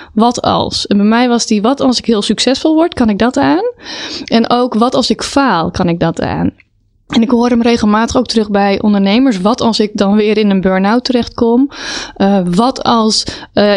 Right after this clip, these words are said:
iedereen bij mij of naar mij toe wil komen? Hoe ga ik dan daarmee om?"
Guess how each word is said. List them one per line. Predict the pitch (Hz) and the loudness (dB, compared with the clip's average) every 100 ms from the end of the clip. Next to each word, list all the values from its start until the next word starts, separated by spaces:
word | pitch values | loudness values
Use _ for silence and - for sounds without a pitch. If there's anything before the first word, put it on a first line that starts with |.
| - | 0
iedereen | 240 233 226 226 | 0 2 2 2
bij | 214 208 | 2 2
mij | 220 226 220 214 214 | 2 2 2 0 -2
of | - 202 | -4 0
naar | 214 | 2
mij | 220 247 | 2 2
toe | 247 | 2
wil | 220 202 | 0 0
komen? | - 208 202 196 196 | 0 2 2 2 2
Hoe | 233 | 0
ga | - 226 | 0 0
ik | 196 | 2
dan | 202 | 0
daarmee | 196 190 247 254 247 247 | 2 2 2 2 4 2
om?" | 294 339 | 0 -2